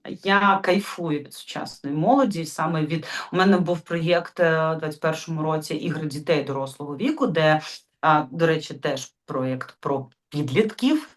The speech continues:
і про відносини між, між батьками і підлітками.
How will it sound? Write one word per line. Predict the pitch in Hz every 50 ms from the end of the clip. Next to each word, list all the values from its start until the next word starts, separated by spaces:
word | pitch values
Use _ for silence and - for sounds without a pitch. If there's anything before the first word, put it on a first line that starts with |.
| - -
і | - 180 160
про | - - - 156 160 165 165 160
відносини | 151 160 147 156 151 151 151 151 - - 175 175 180
між, | 170 160 156 143 135 -
між | 143 139 143 143 131
батьками | 131 147 147 - - - 160 165 170 160 139 135
і | 131
підлітками. | 131 147 147 147 - 135 131 - - 147 135 127 -